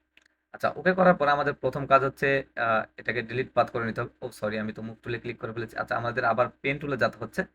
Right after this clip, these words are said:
পেন টুলে যাবেন, এখানে, আহ, রাইট বাটন ক্লিক করবেন, then এখান থেকে ডিলিট পাথ নামের অপশনটি এইটাতে ক্লিক করবেন। ওকে, এখন দেখেন আমাদের এখানে দুইটা শেপ, আহ, লেয়ার ক্রিয়েট হয়েছে, একটা স্টক এবং একটা ফিল।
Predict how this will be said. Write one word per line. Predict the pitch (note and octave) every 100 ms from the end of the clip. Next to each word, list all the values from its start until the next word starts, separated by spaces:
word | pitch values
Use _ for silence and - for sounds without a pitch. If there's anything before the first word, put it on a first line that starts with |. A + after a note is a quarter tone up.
| _ _ _ _ -
পেন | E3
টুলে | E3 E3+
যাবেন, | D#3 E3+
এখানে, | D#3+ D3+ D3+ D3 -
আহ, | A#2+ A#2 A#2 A2
রাইট | B2 -
বাটন | D3 C#3+
ক্লিক | D3 -
করবেন, | C3 E3 A3 _ _ -
then | B2
এখান | B2+ C#3
থেকে | C#3+ C3 B2+ -
ডিলিট | C3+ D#3+ -
পাথ | A#2+
নামের | A#2+ A2+
অপশনটি | A2+ G#2+ A#2 A2+ - _ _ _ -
এইটাতে | C#3+ C3
ক্লিক | A2+ G#2
করবেন। | G#2 G#2+
ওকে, | A#2+ - - _ _ _
এখন | - D3+ E3+
দেখেন | D3
আমাদের | D3 C#3 C#3
এখানে | D3
দুইটা | B2 C#3 C#3+
শেপ, | C#3 A#2+ _
আহ, | A#2 A2+ A2+ A#2+
লেয়ার | C3 B2+
ক্রিয়েট | B2 A2+
হয়েছে, | A2+ -
একটা | A#2+ - A#2
স্টক | - G#2 B2
এবং | A2+ A2
একটা | - G#2
ফিল। | - B2